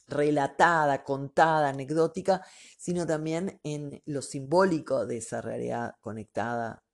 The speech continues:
eh, contada, ¿no? Que es cuando nos pensamos en el signo que está, que está involucrado, cuando pensamos cómo recorrió ese signo mi vida y cuando pensamos las cualidades de ese signo y en el ambiente en donde están impuestas, ¿no?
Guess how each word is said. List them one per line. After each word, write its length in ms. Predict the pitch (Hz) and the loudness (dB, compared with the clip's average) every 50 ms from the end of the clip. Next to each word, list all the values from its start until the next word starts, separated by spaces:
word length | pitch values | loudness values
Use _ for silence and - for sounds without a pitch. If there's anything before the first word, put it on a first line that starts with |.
| _ _ - | _ _ -12
eh, 380 | 123 110 101 90 78 - - - | -10 -10 -10 -12 -14 -16 -14 -10
contada, 520 | - 131 135 127 - 135 131 127 120 113 | -10 -8 -8 -4 -4 -2 -2 -2 -4 -6
¿no? 320 | 123 123 127 160 196 202 - | -6 -6 -6 -6 -6 -8 -8
Que 180 | - 127 123 135 | -6 -4 -4 -4
es 180 | 135 - - _ _ - - - - _ _ _ | -6 -8 -14 _ _ -20 -20 -20 -20 _ _ _
cuando 280 | - 135 135 135 135 | -10 -10 -8 -6 -6
nos 180 | 127 127 120 - | -8 -8 -10 -8
pensamos 680 | - 131 127 131 123 - 151 139 139 143 143 139 - - _ - | -6 -6 -6 -4 -6 -6 -6 -6 -4 -6 -6 -8 -10 -14 _ -12
en 80 | 123 | -8
el 140 | 123 117 113 | -8 -8 -8
signo 380 | - - 190 185 165 165 160 139 | -2 0 0 0 0 0 -4 -6
que 60 | 135 | -6
está, 180 | - - 135 135 135 - - _ _ - | -8 -8 -8 -8 -8 -10 -14 _ _ -16
que 80 | - | -16
está 140 | 120 - 139 | -12 -10 -8
involucrado, 960 | 131 139 135 135 131 - - 139 131 135 135 131 135 139 147 151 147 - - - _ | -6 -4 -4 -4 -4 -2 0 2 4 4 4 4 4 4 2 2 0 -2 -6 -10 _
cuando 320 | 127 120 120 123 123 120 | -8 -8 -8 -8 -8 -8
pensamos 480 | - 123 120 113 - 123 131 131 127 - _ _ _ | -6 -8 -8 -8 -8 -8 -8 -8 -12 -14 _ _ _
cómo 300 | - 170 175 175 175 165 | 4 4 4 4 2 0
recorrió 480 | 147 135 123 - 127 117 110 135 147 156 | -2 -2 -4 -4 -6 -6 -2 0 0 0
ese 180 | 151 - 127 | 0 -2 -6
signo 360 | 123 - - 143 139 143 135 127 | -8 -6 -8 -8 -8 -8 -10 -12
mi 100 | 123 127 | -10 -10
vida 500 | 135 156 165 165 160 160 165 175 170 - - - - - 190 147 _ - | -8 -8 -8 -4 -2 -2 -2 -2 -4 -8 -14 -20 -20 -20 -20 -20 _ -16
y 100 | 143 127 | -8 -8
cuando 240 | 147 135 131 120 | -6 -6 -6 -8
pensamos 360 | - 123 117 113 139 143 156 143 | -10 -10 -10 -10 -8 -8 -8 -8
las 180 | 113 98 - _ | -8 -10 -14 _
cualidades 760 | - 104 113 117 117 117 123 131 131 131 151 165 160 147 127 | -8 -6 -6 -6 -6 -6 -4 -2 0 2 4 4 4 2 0
de 60 | 117 | -2
ese 220 | 117 - - 123 | -6 -8 -8 -10
signo 480 | 120 - 139 139 135 143 156 165 180 170 - - - _ _ | -8 -6 -6 -6 -4 -6 -6 -8 -8 -10 -12 -18 -20 _ _
y 120 | - 135 | -12 -10
en 80 | 131 131 | -10 -8
el 100 | 123 120 | -8 -8
ambiente 600 | 120 117 127 135 143 175 208 208 202 160 - 117 | -8 -10 -8 -4 0 2 2 2 0 -2 -4 -6
en 120 | 120 120 | -6 -6
donde 240 | 120 117 120 117 120 | -8 -10 -10 -10 -14
están 420 | - - _ 135 123 120 123 - _ _ _ - | -16 -6 _ -4 -4 -4 -8 -12 _ _ _ -16
impuestas, 680 | 131 123 - - 208 196 156 - - - 110 107 107 107 | -16 -14 0 4 4 4 4 2 -2 -6 -6 -6 -6 -6
¿no? 300 | 117 139 156 156 143 | -6 -4 -4 -4 -6